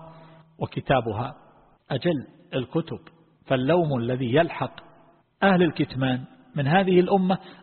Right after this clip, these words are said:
أعظم من اللوم الذي يلحق أهل الكتاب.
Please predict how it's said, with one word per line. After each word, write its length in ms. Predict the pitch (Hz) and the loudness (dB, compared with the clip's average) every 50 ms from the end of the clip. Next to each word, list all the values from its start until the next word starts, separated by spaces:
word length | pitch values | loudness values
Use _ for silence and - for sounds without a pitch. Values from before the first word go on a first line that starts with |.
| - - | -4 -2
أعظم 440 | 147 151 147 143 131 139 131 120 113 | 0 0 0 0 -2 -2 -2 -2 -4
من 120 | 117 117 | -6 -6
اللوم 440 | 113 113 113 123 123 143 139 135 - _ _ _ _ _ _ _ _ _ | -6 -6 -4 -4 -4 -4 -6 -8 -14 _ _ _ _ _ _ _ _ _
الذي 360 | 143 131 123 120 107 110 107 117 | -2 0 0 0 -2 -2 0 0
يلحق 440 | 131 127 104 - - 117 - - - - 123 - _ _ _ _ _ _ _ _ _ _ _ _ _ _ | -2 -2 -2 -6 -8 -8 -8 -8 -10 -10 -10 -14 _ _ _ _ _ _ _ _ _ _ _ _ _ _
أهل 140 | - 139 123 | -2 0 0
الكتاب. 420 | 127 104 - - 95 - - - | -2 -6 -6 -14 -16 -16 -16 -20